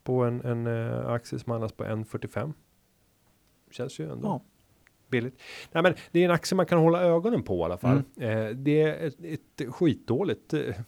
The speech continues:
Speaker 1: bolag
Speaker 2: Ja.
Speaker 1: för, för, för att vara exakt om vi tittar tillbaka på prestationen de senaste åren.
Speaker 2: Ja.
Speaker 1: Men det skulle kunna vända. Eh, om vi ska ta avdelningen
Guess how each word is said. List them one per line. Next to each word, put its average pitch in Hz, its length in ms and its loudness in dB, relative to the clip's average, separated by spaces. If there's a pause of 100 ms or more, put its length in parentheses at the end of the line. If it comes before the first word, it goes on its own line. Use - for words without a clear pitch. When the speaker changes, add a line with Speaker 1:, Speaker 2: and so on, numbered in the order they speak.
(120)
Speaker 1:
bolag 127 560 4
Speaker 2:
Ja. 151 160 4
Speaker 1:
för, 143 180 6
för, 135 180 2
för 127 260 2
att 113 80 4
vara 113 160 6
exakt - 340 -2
om 127 40 0
vi 113 60 -2
tittar 113 220 -4
tillbaka 117 360 2
på 110 60 -8
prestationen 104 440 -2
de 95 80 -2
senaste 95 320 -4
åren. 117 220 -4 (100)
Speaker 2:
Ja. 117 180 6 (220)
Speaker 1:
Men - 120 -2
det - 80 4
skulle 165 600 4
kunna 117 220 2
vända. 98 420 0 (800)
Eh, - 100 -12 (200)
om - 120 -4
vi 120 60 2
ska 120 180 2
ta 120 380 6
avdelningen 113 680 4